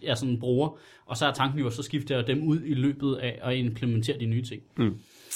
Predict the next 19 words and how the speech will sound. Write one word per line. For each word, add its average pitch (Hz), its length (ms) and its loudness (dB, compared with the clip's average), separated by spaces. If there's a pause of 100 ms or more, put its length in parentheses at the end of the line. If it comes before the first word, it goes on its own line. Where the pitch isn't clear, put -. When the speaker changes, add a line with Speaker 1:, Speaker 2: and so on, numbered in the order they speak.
(260)
Speaker 1:
Men 117 160 -4
tit, 135 180 -2
så 143 80 -2
synes 120 240 -4
jeg 139 80 -6
også, 120 340 -6 (180)
den 131 120 -6
fordel, 143 480 0
der 113 60 0
kan 113 120 -4
være, 110 180 0
det 127 80 -4
er, 117 40 0
at 117 60 2
nyt 143 180 0
materiale 127 380 -6
har 131 140 -6
en 131 120 -4
anden 131 260 -2